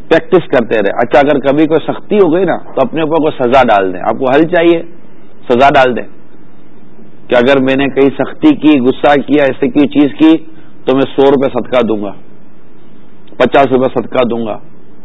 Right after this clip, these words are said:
بارہ روپے صدقہ دوں گا، تو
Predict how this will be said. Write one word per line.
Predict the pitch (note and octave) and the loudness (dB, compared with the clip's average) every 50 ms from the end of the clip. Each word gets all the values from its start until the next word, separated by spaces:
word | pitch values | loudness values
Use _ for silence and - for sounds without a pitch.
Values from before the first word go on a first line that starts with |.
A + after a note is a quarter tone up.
| - - - - - - - - - - - - | -12 -12 -12 -12 -12 -12 -12 -12 -12 -12 -8 -4
بارہ | G#2 A#2 B2+ C3 C3+ C#3 | 2 4 6 6 6 6
روپے | C#3 C#3 C#3 C3 C3+ B2+ | 6 6 4 2 2 -2
صدقہ | A2+ C3 B2 B2+ - C3 B2+ B2 | -2 -2 -2 -2 0 0 0 0
دوں | A2+ A#2+ A#2 A#2 | 0 0 -2 -2
گا، | A2 G2+ - - - - - - - - - - - - - - - - - - - - - - - - - - - - - - | -4 -4 -6 -8 -10 -12 -12 -12 -12 -12 -12 -12 -12 -12 -12 -12 -12 -12 -12 -12 -12 -12 -12 -12 -12 -12 -12 -12 -10 -10 -8 -2
تو | - A2+ | 2 4